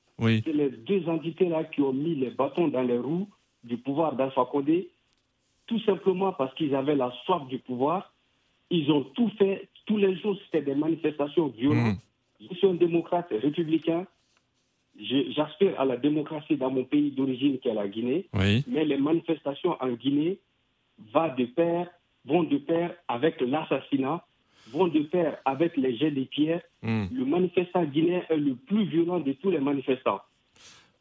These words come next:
Speaker 2: Donc,
Speaker 1: Oui.
Speaker 2: nous, nous, nous, nous sommes d'accord pour l'interdiction totale de tout type de manifestation
Speaker 1: Oui.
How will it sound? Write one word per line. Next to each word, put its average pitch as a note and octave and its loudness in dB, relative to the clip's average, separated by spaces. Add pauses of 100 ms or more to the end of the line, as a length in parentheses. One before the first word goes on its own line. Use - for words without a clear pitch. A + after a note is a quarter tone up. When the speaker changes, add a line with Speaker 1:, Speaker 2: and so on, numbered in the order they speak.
Speaker 2:
Donc, - 2
Speaker 1:
Oui. F2+ 4 (280)
Speaker 2:
nous, C#3+ 0 (280)
nous, C#3+ 2
nous, D3+ 2
nous D3 0 (100)
sommes F3 -2
d'accord D#3+ -4
pour B2+ -6
l'interdiction E3 -2 (240)
totale G#3 2 (360)
de D3 4 (160)
tout D4+ 4
type F#3 -6
de D#3 0
manifestation D#3+ -2
Speaker 1:
Oui. A2+ 2